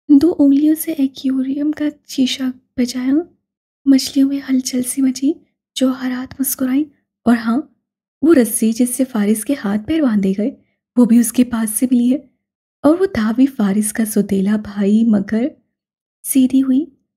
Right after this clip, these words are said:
स्टैंड में रखे जार से खुराक की मुट्ठी भरी और पानी के ऊपर खोल दी। सारे दाने पानी में गिर गए।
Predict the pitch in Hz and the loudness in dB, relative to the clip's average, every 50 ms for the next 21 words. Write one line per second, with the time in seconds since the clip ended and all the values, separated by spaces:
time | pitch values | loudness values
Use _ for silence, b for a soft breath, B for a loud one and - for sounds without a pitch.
0 | _ _ - - - 285 285 294 320 320 320 302 262 - _ - - 269 269 - | _ _ -12 -4 -2 -2 0 0 0 0 0 -2 -2 -4 _ -6 -4 -4 -4 -6
1 | _ _ _ _ _ _ _ _ _ _ 254 247 240 247 254 247 254 262 254 - | _ _ _ _ _ _ _ _ _ _ 2 2 2 2 -2 -6 -6 -6 -6 -6
2 | - 285 - - - 254 254 247 254 254 _ _ _ - 269 254 247 247 - _ | -8 -8 -6 -4 -4 -4 -4 -4 -10 -16 _ _ _ 0 2 2 2 0 -4 _
3 | - - - 254 254 247 247 254 277 311 - _ _ _ _ _ _ _ _ _ | -10 -4 -4 -4 -2 0 0 0 0 -2 -4 _ _ _ _ _ _ _ _ _
4 | _ - - 262 - - 262 262 254 254 254 254 254 262 254 254 254 254 262 262 | _ -4 -4 -4 -2 -2 0 2 2 2 2 2 0 -2 -2 -2 -4 -6 -6 -6
5 | - 262 254 247 247 247 262 320 - _ _ _ _ _ _ _ - - - 269 | -4 -4 -2 -2 0 -2 -2 -4 -4 _ _ _ _ _ _ _ -8 -4 -4 -4
6 | 254 247 254 262 262 254 262 254 254 254 262 269 277 277 - 269 262 254 247 254 | -4 -4 -2 -2 -2 -2 -2 -4 -2 -2 -2 -2 -4 -4 -6 -4 -2 0 0 2
7 | 254 247 254 254 247 254 247 247 - 262 277 339 | 2 2 2 0 0 -2 -4 -4 -4 -4 -6 -6